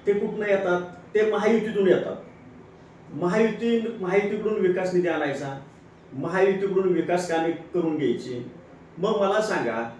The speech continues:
महायुतीचं, महायुतीचे जे, अ, अ, देवेंद्रजी फडणवीस साहेब आहेत भाजपचे, महायुती असताना,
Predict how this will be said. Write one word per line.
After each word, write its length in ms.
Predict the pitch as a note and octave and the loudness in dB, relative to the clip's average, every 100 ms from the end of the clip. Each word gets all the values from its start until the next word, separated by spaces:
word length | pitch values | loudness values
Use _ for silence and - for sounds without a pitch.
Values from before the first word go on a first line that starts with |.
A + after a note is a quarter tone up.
| - | -16
महायुतीचं, 840 | E3 F#3+ G#3+ A3 A3+ A3+ A3+ A3+ F3+ | -8 -2 0 0 -2 0 0 0 -2
महायुतीचे 600 | F3+ G#3+ G#3 G#3+ G#3+ G#3+ | 0 0 0 0 0 2
जे, 200 | G3+ G#3+ | 2 2
अ, 360 | G#3+ - E3+ | 0 0 0
अ, 560 | D#3+ C#3+ - D3+ C3+ A#2+ A#2 - - B2 | 0 -2 -4 -2 -2 -2 -4 -6 -8 4
देवेंद्रजी 560 | F3 G#3 G3+ G#3 - | 6 8 6 4 2
फडणवीस 440 | - G3 G3+ G#3 - | -2 0 0 0 2
साहेब 240 | F3+ D#3+ | 4 4
आहेत 180 | A#2 - - - | 2 -2 -12 -8
भाजपचे, 680 | C#3 D#3 E3+ - B2 - - - - - - - - - D3+ | -2 2 2 0 -6 -6 -14 -20 -20 -20 -20 -20 -20 -20 -8
महायुती 500 | E3+ A#3 B3 - F#3+ | 2 2 2 2 0
असताना, 600 | C#3+ C#3 A#2 - C3+ | 0 -2 -6 -6 -10